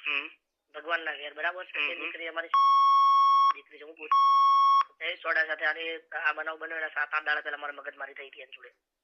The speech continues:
Speaker 1: હમ.
Speaker 2: એક રામદેવજી મહારાજના કાર્યક્રમમાં મારું નામ નતા બોલ્યા.
Speaker 1: હમ.
Speaker 2: પ્રોગ્રામમાં એના કારણે મગજમારી થઈ હતી.
Speaker 1: હમ.
Speaker 2: ચાર વાગે જઈને એમ કીધું હતું, "ભાઈ તમે મારા ત્યાં આવવાના હતા, તમે આયા છો." ને એના ફૂઈનો દીકરો છે, એને મને બોલાવ્યો હતો ત્યાં આગળ.
Speaker 1: હમ, હમ.
Speaker 2: મને ત્યાં એનો ફૂઈનો દીકરો મારા જોડે બેસે છે, જે
Speaker 1: હમ.
Speaker 2: છોકરી મરી છે ને.
Speaker 1: હમ, હમ.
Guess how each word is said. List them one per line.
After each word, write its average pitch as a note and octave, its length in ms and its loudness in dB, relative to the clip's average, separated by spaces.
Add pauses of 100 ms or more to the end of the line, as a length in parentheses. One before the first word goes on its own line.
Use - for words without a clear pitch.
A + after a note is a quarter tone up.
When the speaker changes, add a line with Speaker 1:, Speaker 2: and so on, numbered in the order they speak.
(100)
Speaker 1:
હમ. E3 300 -4 (540)
Speaker 2:
એક - 120 -20
રામદેવજી D3 340 -8
મહારાજના D3 460 -12
કાર્યક્રમમાં D3 600 -14
મારું C#3+ 160 -18
નામ C#3 140 -12
નતા D3 220 -12
બોલ્યા. C#3+ 280 -8 (220)
Speaker 1:
હમ. C3 220 -12
Speaker 2:
પ્રોગ્રામમાં C#3 520 -18
એના C#3+ 100 -14
કારણે C#3+ 220 -20
મગજમારી C3+ 340 -20
થઈ C#3+ 180 -20
હતી. C#3 160 -20 (340)
Speaker 1:
હમ. C3+ 160 -10
Speaker 2:
ચાર G3+ 180 0
વાગે F#3+ 200 -2
જઈને E3 180 -6
એમ E3+ 100 -6
કીધું E3 180 -12
હતું, F3 100 -12
"ભાઈ E3 100 -10
તમે D#3+ 100 -10
મારા D#3 260 -8
ત્યાં D#3 240 -4
આવવાના D#3+ 260 -4
હતા, D3 180 -12
તમે D3 160 -14
આયા C#3+ 220 -8
છો." D3+ 280 -16 (320)
ને F3 120 -10
એના D#3 220 -4
ફૂઈનો D3+ 300 -14
દીકરો D3+ 300 -12
છે, D#3+ 80 -4
એને D3+ 80 -4
મને C#3+ 140 -14
બોલાવ્યો C#3 320 -14
હતો C#3 100 -16
ત્યાં C#3 160 -10
આગળ. G3+ 120 -8 (100)
Speaker 1:
હમ, C#3+ 220 -6 (100)
હમ. - 60 -8
Speaker 2:
મને D3 200 -12
ત્યાં D3 280 -10
એનો D3+ 140 -14
ફૂઈનો D3+ 260 -18
દીકરો D3+ 220 -14
મારા D3+ 100 -8
જોડે C#3+ 200 -12
બેસે C#3 260 -12
છે, C#3+ 80 -16
જે C#3 60 -12
Speaker 1:
હમ. D3 200 -6
Speaker 2:
છોકરી C#3 140 -12
મરી D#3 160 -14
છે A#3+ 100 -4
ને. D#3 80 -8
Speaker 1:
હમ, C#3+ 460 -4
હમ. C#3+ 200 -8